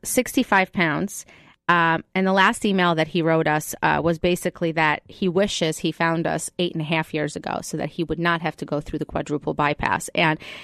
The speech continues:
he has basically become, like, the biggest spokesperson for our, uh, program, which is quite amazing because he says that all of his friends and family members are already sick of him talking about it.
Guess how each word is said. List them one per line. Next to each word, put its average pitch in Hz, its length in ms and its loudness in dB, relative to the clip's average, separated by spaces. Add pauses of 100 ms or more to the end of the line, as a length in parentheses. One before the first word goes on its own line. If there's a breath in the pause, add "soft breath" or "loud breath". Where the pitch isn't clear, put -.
(120)
he 208 140 4
has 202 100 6
basically 220 460 4
become, 175 420 0
like, 165 300 0
the 165 80 0
biggest 170 400 2
spokesperson 165 640 0
for - 120 0
our, 156 380 2
uh, 151 280 0 (260 soft breath)
program, 175 480 2
which - 160 -4
is 170 80 -8
quite 175 260 2
amazing 165 560 0
because 160 300 -4
he 175 80 -2
says 170 220 0
that - 120 -4
all 165 160 4
of 165 80 0
his 160 160 -4
friends 165 240 0
and 156 100 -4
family 160 280 -2
members 170 340 0
are 147 80 2
already 151 180 0
sick - 240 -4
of 165 100 -6
him 147 120 -2
talking 156 360 0
about 185 280 4
it. 208 140 0